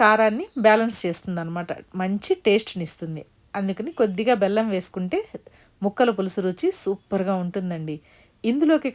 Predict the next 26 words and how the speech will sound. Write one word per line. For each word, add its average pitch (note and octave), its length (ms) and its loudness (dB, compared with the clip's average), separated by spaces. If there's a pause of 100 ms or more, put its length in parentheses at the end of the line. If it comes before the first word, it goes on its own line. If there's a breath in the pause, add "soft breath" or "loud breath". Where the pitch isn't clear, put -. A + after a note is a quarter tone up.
కావాలంటే A3+ 540 4
మీరు G#3 160 0 (140)
టమాటోస్ G#3+ 480 0
కూడా C4 220 2
వేసుకోవచ్చు F3 480 -6
అనమాట. D#3+ 260 -8 (560 soft breath)
ఇప్పుడు D4+ 240 0
మనం A#3+ 160 0 (100)
బియ్యపిండి C4 540 -2
కలిపిన G3+ 260 -2 (100)
నీళ్లు G3 280 -2
కూడా F#3 120 0 (100)
పోసేసి E3+ 460 -6 (540 soft breath)
పులుసుని A3 400 0 (140)
చక్కగా G3 460 -4
ఉడకనిచ్చేయండి. D#3+ 720 -6 (120)
ఇలా B3 200 2
ఉడికేసరికి A3+ 720 -2 (440 soft breath)
ముక్కల A3+ 340 2
పులుసు G3+ 280 -4 (260)
చక్కగా G3+ 460 -4 (140)
దగ్గరికి F#3+ 320 0
అయిపోతుంది D#3+ 400 -6
అనమాట. D#3 260 -10 (460 soft breath)
చివరగా C#4 360 6 (140)
కొద్దిగా B3+ 340 4